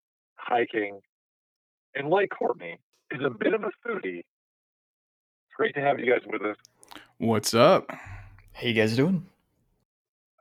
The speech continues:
Speaker 1: I, I definitely see the, the hiking as a thing. I'm guessing you guys do some outdoor stuff together?
Speaker 3: We really haven't done too much outdoor stuff together.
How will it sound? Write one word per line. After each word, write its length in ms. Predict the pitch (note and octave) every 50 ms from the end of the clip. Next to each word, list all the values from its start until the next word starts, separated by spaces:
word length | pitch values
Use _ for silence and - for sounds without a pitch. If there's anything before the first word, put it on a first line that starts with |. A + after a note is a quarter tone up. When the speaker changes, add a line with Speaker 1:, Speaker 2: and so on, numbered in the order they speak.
| _ _ -
Speaker 1:
I, 40 | -
I 240 | - - - - - - -
definitely 240 | - - C3+ B2 - -
see 60 | C3
the, 140 | A#2 A#2+ A2+ -
the 100 | A2+ A2
hiking 420 | - - A#2 A2+ - - G#2+ G2+ G2+
as 60 | G2
a 100 | G2+ F#2+
thing. 260 | - G#2+ G2 G2 F#2+ - _ _ _ -
I'm 180 | G2+ G2+ G#2 - _ _ _ _ -
guessing 420 | A2+ B2 - - G#2+ G2+ G2+ G2+
you 60 | G2+ -
guys 100 | G#2+ G#2 G2+
do 80 | A2+ G#2+ -
some 100 | G#2 G2+ -
outdoor 300 | - - G#2+ - A2 -
stuff 220 | - - A2 G#2 _ -
together? 480 | - - - G2 - - D3 G3+ A3+ - _ _ _ _ _ _ _ _ _ _ _ _ _ - - - _ _ _ - - -
Speaker 3:
We 200 | D3+ B2+ C#3 C#3+
really 240 | D3 A#3+ C#4 C#4+ A#3+
haven't 240 | G3+ G#3 F3 C#3 B2
done 160 | A#2+ A2 G#2+
too 200 | - - C3+ C#3+
much 220 | C#3 A#2 G#2+ -
outdoor 380 | - F#2 - - - G2 F#2 F2+
stuff 260 | - - - G2 -
together. 580 | - F#2+ F#2 G2 F#2 F#2 F2 F2+ G2 - -